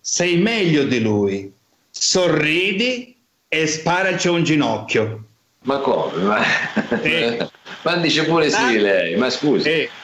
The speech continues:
Speaker 1: L'arte di vivere consiste nel trarre il massimo del bene dal massimo del male. Fai attenzione quando fai una rapina. E infine il nostro climb della rubrica dice: "Non rubare,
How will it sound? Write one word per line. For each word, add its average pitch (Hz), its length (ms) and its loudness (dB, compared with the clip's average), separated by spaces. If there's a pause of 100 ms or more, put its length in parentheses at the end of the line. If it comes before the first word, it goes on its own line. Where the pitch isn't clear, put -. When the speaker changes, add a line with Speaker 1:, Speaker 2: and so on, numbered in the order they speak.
(100)
Speaker 1:
L'arte 220 540 0
di 202 120 0
vivere 131 880 0
consiste 208 680 0
nel 170 260 2
trarre 170 480 2
il 175 100 2
massimo 185 580 0
del 233 260 2
bene 180 680 -2 (160)
dal 180 320 0
massimo 160 640 0
del 160 240 0
male. 110 680 0
Fai 180 220 2
attenzione 160 760 0
quando 139 300 2
fai 120 160 2
una 113 160 2
rapina. 101 680 -2 (760)
E 220 280 0
infine 220 480 0
il 185 80 0
nostro 196 380 0
climb 175 380 0
della 160 200 2
rubrica 185 580 2
dice: 165 460 0
"Non 208 300 2
rubare, 156 1160 0